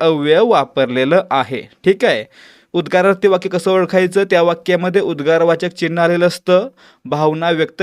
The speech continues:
केलेल्या असतात आणि तिसरी गोष्ट, त्याच्यामध्ये फार वेळा केवलप्रयोगी अव्यय आलेलं असतं.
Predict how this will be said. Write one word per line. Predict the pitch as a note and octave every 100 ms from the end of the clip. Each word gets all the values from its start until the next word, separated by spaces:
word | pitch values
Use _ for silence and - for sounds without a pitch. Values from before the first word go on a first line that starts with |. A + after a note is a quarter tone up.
| F3+
केलेल्या | F3+ F3+ F3+
असतात | F3+ - E3+ E3+ F3+ - -
आणि | D#3+ F3+ F3 G3+ C4 _
तिसरी | D#3+ - D#3+
गोष्ट, | D3+ F3 - - E3 G#3+ - _ _ _ -
त्याच्यामध्ये | D3 E3 D#3 F3 E3 F3+ A3+ B3 _
फार | E3 D3+
वेळा | E3+ F3+ E3 D#3 A3+ - _ _ _ _ _ _ _ _ _ _ _ _ _
केवलप्रयोगी | F#3+ F3+ F3 F3+ F3 E3+ E3 D#3+ F#3
अव्यय | D#3+ D#3+ D3 D#3 G3
आलेलं | C#3 C3 C3 F#3+ -
असतं. | C#3 - - G2+